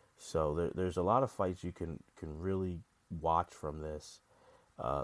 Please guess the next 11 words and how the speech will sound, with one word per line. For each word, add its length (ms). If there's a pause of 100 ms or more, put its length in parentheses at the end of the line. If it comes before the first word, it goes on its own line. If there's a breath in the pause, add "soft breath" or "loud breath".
the 80
Mistress 380
Cara, 640
her, 440 (100)
her 180
battles 560
with 300
Jack 280
Friday, 640 (600 soft breath)
very 300
fascinating. 880